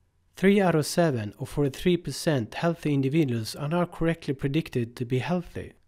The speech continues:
which increases the specificity to forty-three percent. Then we increase the cutoff value to one point four and note that the specificity has increased to fifty-seven percent. When we increase the cutoff value to one point six,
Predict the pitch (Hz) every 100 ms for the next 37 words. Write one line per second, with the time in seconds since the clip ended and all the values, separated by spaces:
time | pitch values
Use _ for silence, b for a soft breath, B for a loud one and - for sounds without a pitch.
0 | - 160 180 165 190 196 196 143 - 117
1 | - 110 127 - 170 143 131 123 120 123
2 | - 165 - - 175 175 - 160 113 -
3 | - - - - _ _ _ _ _ _
4 | _ _ _ _ _ _ 170 233 240 156
5 | 160 - 147 - - - 175 135 127 110
6 | 104 123 143 143 147 - - 147 87 -
7 | - 143 160 185 190 135 120 - 123 -
8 | 117 - 196 147 139 139 127 - 127 -
9 | 127 - 117 - - 113 - 202 156 -
10 | 98 - - - - _ _ _ _ _
11 | _ 135 135 139 - 240 240 180 196 190
12 | 131 127 117 117 135 139 143 143 139 -
13 | 170 - -